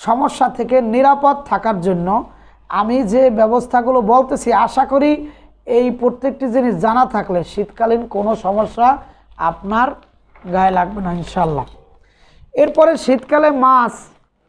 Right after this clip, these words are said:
খাবার যদি কম খায়, সেক্ষেত্রে দেখেন মাস্টার গ্রোথ আছে আমাদের কাছে, মাস্টার গ্রোথ এক কেজি এটা। এই মাস্টার গ্রোথ ঔষধটি মাত্র ছয়শো পঞ্চাশ টাকা দাম।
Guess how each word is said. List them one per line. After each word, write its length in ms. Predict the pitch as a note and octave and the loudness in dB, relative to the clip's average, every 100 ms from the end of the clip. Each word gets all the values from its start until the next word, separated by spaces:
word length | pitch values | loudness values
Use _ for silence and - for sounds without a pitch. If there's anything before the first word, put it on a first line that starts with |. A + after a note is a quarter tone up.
| _ - | _ -8
খাবার 380 | - A3+ C4 A#3+ G3 | -2 2 2 2 0
যদি 180 | A#3 A3+ | 0 2
কম 140 | A3+ G#3 G3+ | 0 0 0
খায়, 180 | F#3 A3 | -2 -2
সেক্ষেত্রে 440 | A3 A3 A#3+ A#3 A3 G#3+ | -4 -2 -2 -2 -2 0
দেখেন 240 | G#3+ G#3 G#3 - - - - - - - G#3 | 0 0 -2 -6 -20 -20 -20 -20 -20 -12 0
মাস্টার 400 | A#3+ A#3 - B3+ G#3+ | 0 0 0 0 4
গ্রোথ 220 | A3+ B3+ A#3+ | 4 4 2
আছে 140 | C#3+ - E3 | -2 -4 -4
আমাদের 260 | E3+ F#3+ F3+ | -2 -2 -2
কাছে, 220 | E3 - A3+ - _ _ _ _ _ _ _ _ _ - | -6 -10 -16 -18 _ _ _ _ _ _ _ _ _ -4
মাস্টার 420 | A3 - - G#3 F3 | -4 -2 -2 0 2
গ্রোথ 280 | G#3 E3+ - - - _ _ _ - _ _ - - _ _ - - _ _ _ - | 2 0 -4 -20 -20 _ _ _ -20 _ _ -20 -20 _ _ -20 -20 _ _ _ -2
এক 160 | B3+ C#4+ | 0 0
কেজি 240 | C#4 C4 G#3 F#3 | 0 2 2 0
এটা। 160 | A3 - - _ _ _ _ - _ - - | -2 -4 -8 _ _ _ _ -20 _ -10 0
এই 60 | C4 C4+ | 0 2
মাস্টার 420 | B3+ B3 - C#4+ C4+ | 0 -2 0 0 4
গ্রোথ 240 | B3 C#4+ C#4+ C#4 | 4 4 4 0
ঔষধটি 440 | A#3+ C4 C4 C#4+ C#4+ A#3 | 2 0 -2 -2 0 2
মাত্র 280 | A3+ A3+ - C#4 C4 | 0 -2 0 0 2
ছয়শো 340 | - G#3+ G#3+ B3 | -2 -2 -2 -4
পঞ্চাশ 320 | B3 A3+ A3+ G3 | -4 -4 -6 -10
টাকা 160 | G#3 F3+ D#3 | -8 -6 -4
দাম। 160 | D3 | -4